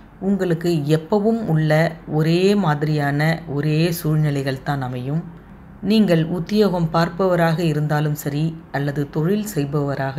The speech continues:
இருந்தாலும் சரி, ஒரு மிதமான போக்குதான் மாதம் முழுவதுமே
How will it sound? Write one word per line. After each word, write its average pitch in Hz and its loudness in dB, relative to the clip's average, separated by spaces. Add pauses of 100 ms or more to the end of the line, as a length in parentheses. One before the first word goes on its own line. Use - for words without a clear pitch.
(100)
இருந்தாலும் 135 -4
சரி, 123 -6 (460)
ஒரு 165 4 (100)
மிதமான 202 2 (120)
போக்குதான் 156 0 (100)
மாதம் 147 2
முழுவதுமே 143 0